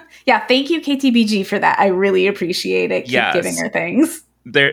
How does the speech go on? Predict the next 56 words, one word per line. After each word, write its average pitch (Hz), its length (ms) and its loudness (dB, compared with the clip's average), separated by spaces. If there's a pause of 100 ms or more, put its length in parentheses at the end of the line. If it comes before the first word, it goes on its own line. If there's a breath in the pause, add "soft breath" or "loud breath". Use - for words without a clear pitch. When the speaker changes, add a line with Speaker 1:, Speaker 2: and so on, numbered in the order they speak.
Speaker 2:
there's 123 340 -2
a 104 60 -2
lot 92 220 -2
of - 80 -8
people - 300 -14
that 92 180 -6
appreciated - 720 -4
that. 117 360 2
<laughs> - 0 -
Speaker 1:
Right? 233 380 2
It's, 240 380 -2
yeah, 208 440 -2 (180)
yeah. - 320 -2
It 240 100 4
was 220 180 -4
same 277 240 2
with, 277 240 -4
with 220 200 -2
Maddie. 202 340 2
I 196 160 -2
do, 185 440 -2
uh, 190 300 2
I'm 202 200 2
not 220 160 2
gonna 202 120 0
have 202 140 0
a 190 60 -2
ton 196 180 -4
of 180 60 -4
time 92 240 -4
on 180 140 2
the 175 60 -2
floor, 170 600 -2 (260 loud breath)
um, 175 280 2
at - 220 0
Gen 165 240 0
Con, 175 220 0
but - 120 -2
I 202 160 2
think 202 260 0
I'm 190 160 4
going 190 240 4
to 202 80 4
have 180 180 0
to 180 80 -4
give 170 180 -4
him 196 140 0
money 156 280 0
to - 120 -4
go 78 160 -2
get - 220 -4
me 80 160 -4
a 80 80 -4
copy, 78 600 -2
um, 92 420 -2
because, 202 400 -4